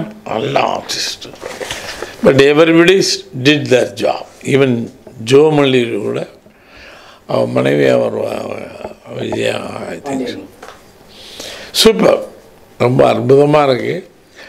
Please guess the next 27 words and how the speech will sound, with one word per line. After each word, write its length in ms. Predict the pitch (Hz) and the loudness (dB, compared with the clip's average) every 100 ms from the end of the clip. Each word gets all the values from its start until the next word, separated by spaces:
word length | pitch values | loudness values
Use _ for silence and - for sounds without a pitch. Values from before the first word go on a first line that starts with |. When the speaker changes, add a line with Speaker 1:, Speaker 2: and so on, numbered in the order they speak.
| - - - - | -20 -20 -4 2
Speaker 1:
வழக்கமா 420 | 135 151 165 160 131 | 4 4 2 2 2
சொல்ற 220 | 147 143 | 2 2
மாதிரி 220 | 147 151 | 2 0
எல்லா 240 | 151 139 139 | 0 0 -2
படத்துக்கும் 800 | 139 139 139 143 143 143 131 - _ _ _ _ _ _ _ _ _ _ - | -2 -2 -4 -4 -4 -6 -10 -16 _ _ _ _ _ _ _ _ _ _ -6
பி 140 | - | -4
பி 160 | 143 151 | 0 2
ஊதுறது 440 | 131 127 120 117 113 | 4 4 2 0 -4
உண்டு. 220 | 113 127 | -4 -4
இது 260 | 110 110 120 | -2 0 0
அப்படி 300 | 110 107 98 | 0 -6 -8
அல்ல. 400 | 120 120 123 - _ _ _ _ _ | -6 -4 -6 -10 _ _ _ _ _
நீண்ட 460 | 123 120 139 135 131 | -6 0 2 2 0
நாளைக்கு 600 | 123 131 143 139 - 139 | 0 0 0 -2 -4 -8
அப்புறம் 400 | - - - - _ _ _ _ _ - | -8 -8 -8 -10 _ _ _ _ _ -6
ஒரு 200 | 110 104 | -4 -4
நல்ல 400 | 98 127 131 113 | -8 -2 0 0
ஒரு 200 | - - | -4 -12
குடும்ப 360 | - 139 165 151 | -6 -2 0 0
படமா 480 | - - - - - - - _ - - - - - | -2 -10 -12 -16 -16 -18 -20 _ -20 -20 -20 -20 -12
சில 300 | - 127 120 | -2 2 4
இடங்கள் 300 | 123 147 143 139 | 4 2 2 0
கண்ணு, 360 | - 127 127 117 113 | -4 -4 -2 -2 -2
நம்ம 240 | 120 127 | -2 2
ஏரியாவை 520 | 131 139 156 175 175 175 113 | 2 2 0 0 -2 -4 -8
டயலாக் 540 | 113 151 190 240 208 - | -4 -2 -2 -4 -8 -12
சூப்பர். 360 | - 110 - | -12 -12 -12